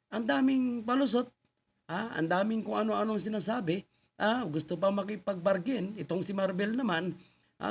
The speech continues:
gusto pa makipag-bargain sa mga taga Q O G C na sila daw ay, ah, susundin ang batas,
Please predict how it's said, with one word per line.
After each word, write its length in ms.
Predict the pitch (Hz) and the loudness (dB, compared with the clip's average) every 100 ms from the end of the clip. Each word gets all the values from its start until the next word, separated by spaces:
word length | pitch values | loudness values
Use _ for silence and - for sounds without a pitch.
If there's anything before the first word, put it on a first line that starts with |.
| 190 | -4
gusto 160 | 180 | -4
pa 160 | 190 196 | 0 0
makipag-bargain 800 | 190 196 185 180 196 185 196 190 | 2 -2 -4 0 0 0 -2 -2
sa 80 | 190 | -4
mga 240 | 196 190 | -2 -2
taga 240 | 190 190 | 0 0
Q 160 | 156 190 | -2 -4
O 80 | 180 | -4
G 160 | 226 | -4
C 240 | 226 180 - - _ - | -2 -2 -4 -12 _ -2
na 80 | 160 | -2
sila 240 | - 185 | 2 2
daw 320 | 180 233 214 | 4 2 4
ay, 240 | 180 196 196 | 4 2 0
ah, 320 | 196 190 - | -2 -4 -6
susundin 640 | 196 185 202 214 233 175 | -6 -4 0 2 2 2
ang 80 | 175 | 0
batas, 560 | 190 254 190 180 - | 0 2 0 0 -6